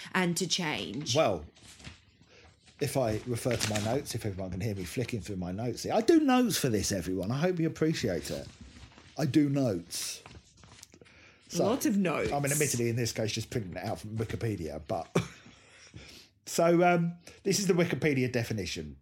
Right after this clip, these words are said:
Speaker 2: okay? Progressive rock, often shortened to a prog, um, is a broad genre of rock music that developed in the United Kingdom and United States throughout the mid to late nineteen sixties.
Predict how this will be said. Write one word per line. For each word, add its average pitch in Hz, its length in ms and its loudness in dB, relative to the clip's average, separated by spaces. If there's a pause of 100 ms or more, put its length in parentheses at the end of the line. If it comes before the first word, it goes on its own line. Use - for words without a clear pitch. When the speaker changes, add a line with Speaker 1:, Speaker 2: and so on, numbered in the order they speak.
Speaker 2:
okay? 104 360 -6 (460)
Progressive 151 500 0
rock, 98 380 -2 (180)
often - 300 -6
shortened 113 460 -4
to 78 260 -8 (280)
a 76 220 -8 (140)
prog, - 560 -6 (400)
um, 107 600 -2 (360)
is 139 120 -2
a 135 60 0
broad 170 300 2
genre 135 360 2
of 113 200 -4
rock 131 200 -2
music 110 340 -4
that 92 100 -10
developed 110 300 -4
in - 40 -10
the 110 80 -6
United 139 380 0
Kingdom 110 240 -4
and 107 80 -2
United 107 320 -4
States 98 320 -6
throughout 90 160 -6
the 92 80 -12
mid 95 160 -8
to 87 80 -8
late 80 180 -6
nineteen 78 280 -10
sixties. - 520 -14